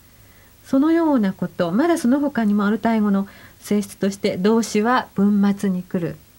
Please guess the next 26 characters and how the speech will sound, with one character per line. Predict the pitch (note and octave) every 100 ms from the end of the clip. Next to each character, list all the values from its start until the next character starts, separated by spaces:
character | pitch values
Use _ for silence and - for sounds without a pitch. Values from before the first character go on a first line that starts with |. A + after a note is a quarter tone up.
| _ -
文 | G#3 F#3+
の | F3
終 |
わ | F#3+
り | C4
に | D4
動 | C4 B3+
詞 | -
が | A3 G3+
来 | - F3+
る。 | D3+ - - - - -
こ | D4
れ | D#4+
も | D#4 D4+ - _ -
日 | G#3+
本 | A3+ G#3+
語 | G3+
と | G3 F#3
当 | F3+
て | F3+ F#3+
は | F3+
ま | F3+
り | F3+
ま | F3+
す | -
ね。 | F3+ D4